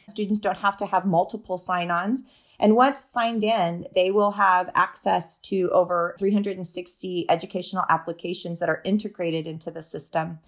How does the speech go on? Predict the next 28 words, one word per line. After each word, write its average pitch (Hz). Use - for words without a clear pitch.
But 190
what 208
is 202
most 214
important 196
is 185
that 180
a 180
student 220
logging 190
in 190
will 185
be 185
immediately 190
connected 190
with 170
their 170
own 165
teacher. 175
They 185
will 180
have 180
been 175
placed 202
in 185
their 175
teacher's 185
classroom, 233